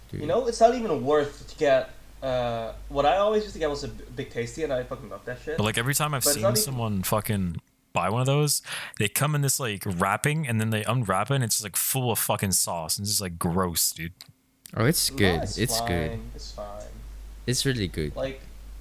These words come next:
Speaker 2: the hamburgers fill you up, and it's a low price. At some point, I just started getting hamburgers instead of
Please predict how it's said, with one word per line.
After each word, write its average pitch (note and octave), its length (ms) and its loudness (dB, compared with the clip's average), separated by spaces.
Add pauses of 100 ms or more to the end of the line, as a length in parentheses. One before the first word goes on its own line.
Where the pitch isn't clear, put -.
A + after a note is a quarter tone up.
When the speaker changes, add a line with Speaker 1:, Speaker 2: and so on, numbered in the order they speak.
(840)
Speaker 2:
the C#3 80 -2
hamburgers F#3+ 400 -2
fill D#3+ 140 0
you C#3 160 2
up, E3 180 2
and E3 100 4
it's D#3 140 0
a C#3 80 -2
low A#2 160 -4
price. - 460 -10
At - 100 -10
some E3+ 120 -4
point, - 180 -2
I D#3 40 0
just C#3+ 160 -4
started C#3 180 -2
getting B2+ 180 -4
hamburgers A#2+ 420 -4
instead A#2+ 260 -6
of A#2 80 -8